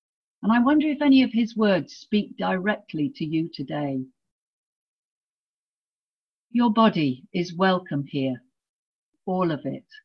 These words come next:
Yes, even that part, and that part, yes, even that part.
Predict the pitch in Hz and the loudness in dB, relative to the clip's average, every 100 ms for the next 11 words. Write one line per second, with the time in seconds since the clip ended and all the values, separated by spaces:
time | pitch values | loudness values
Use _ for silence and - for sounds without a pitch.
0 | _ _ _ _ _ _ _ _ _ _ | _ _ _ _ _ _ _ _ _ _
1 | _ _ _ 190 185 190 190 - _ _ | _ _ _ -4 0 0 -2 -12 _ _
2 | _ - 214 214 220 190 175 - - 160 | _ 0 2 4 2 2 -2 -4 -4 -2
3 | 160 165 _ - _ _ _ _ _ _ | 0 -2 _ -20 _ _ _ _ _ _
4 | _ _ _ _ _ - 208 220 208 - | _ _ _ _ _ -4 4 4 4 -2
5 | 190 190 196 - _ _ _ _ 160 143 | -6 -4 -4 -10 _ _ _ _ -4 -4
6 | 151 - _ _ _ _ - 240 247 233 | -4 -10 _ _ _ _ 0 2 4 4
7 | 220 220 - - 151 139 139 | 4 4 0 -6 -8 -8 -10